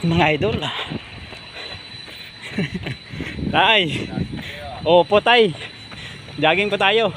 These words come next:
Ha. Thank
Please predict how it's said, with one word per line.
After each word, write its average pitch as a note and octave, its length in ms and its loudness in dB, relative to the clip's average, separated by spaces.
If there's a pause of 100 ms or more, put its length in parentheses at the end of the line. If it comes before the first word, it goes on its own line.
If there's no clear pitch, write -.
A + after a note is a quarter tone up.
(960)
Ha. F#4 120 2 (3750)
Thank A#2+ 320 2